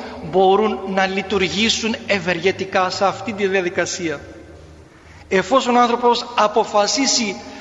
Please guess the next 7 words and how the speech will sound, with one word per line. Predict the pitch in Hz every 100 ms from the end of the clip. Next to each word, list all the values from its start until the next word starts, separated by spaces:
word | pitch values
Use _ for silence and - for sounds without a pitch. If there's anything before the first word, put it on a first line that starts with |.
| -
να | 185 202
μετανοήσει | 202 214 - 202 202 214 247 247 214 -
και |
όχι | 277 311 302
απλά | 277 262 226 220 202 - - - 180
να | 185
μεταμεληθεί. | 190 185 196 185 190 180 180 - 208 160